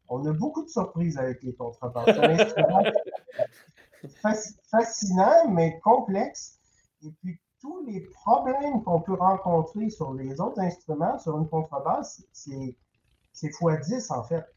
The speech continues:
Speaker 1: Parce
Speaker 2: Mais
Speaker 1: que
Speaker 2: c'est
Speaker 1: l'instrument,
Speaker 2: multiplié, oui, oui.
Speaker 1: il, il vibre beaucoup plus, avec beaucoup plus d'amplitude. Donc, des phénomènes qu'on observe sur un violon,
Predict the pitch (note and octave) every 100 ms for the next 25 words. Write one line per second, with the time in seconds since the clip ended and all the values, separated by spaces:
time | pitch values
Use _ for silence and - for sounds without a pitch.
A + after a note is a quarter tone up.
0 | _ - C#3 D3 D3+ D3 D3+ E3 A3 A3
1 | D3+ B2+ D3 D3 D3+ - - _ - -
2 | _ _ _ - - - D3+ A#3+ E3 D#3+
3 | D3 G3+ D#3+ C3+ D3 A3 A#3+ - G3 A#3
4 | A#3+ F3 D#3 D3+ D#3+ F3 F3+ G3+ G3+ E3+
5 | D#3 D#3 D#3 - A3+ A#3 D#3 D#3 D#3 D#3
6 | - F#3 F3+ G#3+ - F#3+ E3 D#3+ - A3
7 | A3 - D#3+ D#3 D3+ C#3+ D3 B3+